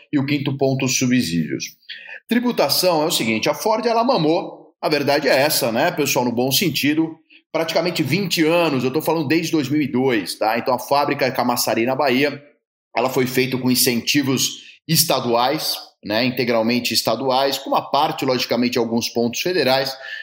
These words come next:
mas o gran-, a grande atratividade sempre, eh, de subsídio acabam sendo im-, impostos aí estaduais e municipais. Nesse caso, ela teve um super incentivo durante vinte anos, e esse plano, logicamente, venceu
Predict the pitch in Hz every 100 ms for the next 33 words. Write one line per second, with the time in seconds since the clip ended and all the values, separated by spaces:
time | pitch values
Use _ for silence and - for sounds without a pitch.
0 | - 151 151 147 131 147 120 123 143 165
1 | 147 139 131 131 117 107 117 110 101 -
2 | 107 92 - 80 - _ _ - 101 101
3 | 113 - 135 110 104 120 113 127 123 -
4 | - 98 113 113 110 117 110 104 - -
5 | 113 - 127 131 - 104 107 110 107 -
6 | _ 117 - 123 113 107 110 110 113 117
7 | 110 - 113 - 71 - - - _ _
8 | _ _ - 180 - 175 - 135 147 127
9 | 123 - - _ _ _ 104 120 139 156
10 | 151 135 - 180 156 139 139 123 139 127
11 | 131 131 120 127 127 - 95 85 87 131
12 | 156 175 160 139 135 139 135 - 135 120
13 | 123 131 110 113 135 131 - - 175 165
14 | 87